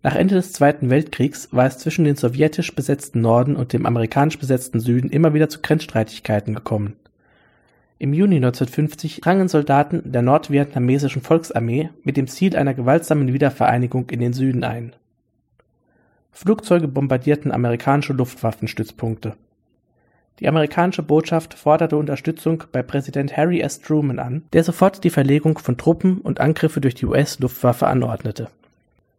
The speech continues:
Der U-N-Sicherheitsrat verurteilte am einunddreißigsten Juni den „Bruch des Friedens“ durch Nordkorea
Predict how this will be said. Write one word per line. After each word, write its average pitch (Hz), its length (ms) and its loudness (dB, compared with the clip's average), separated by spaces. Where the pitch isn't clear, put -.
Der 131 180 2
U-N-Sicherheitsrat 156 1200 0
verurteilte - 600 2
am 120 100 0
einunddreißigsten 139 680 0
Juni 147 460 0
den 127 260 -2
„Bruch 185 260 -2
des - 220 -4
Friedens“ 160 640 -2
durch 139 240 -4
Nordkorea 139 680 0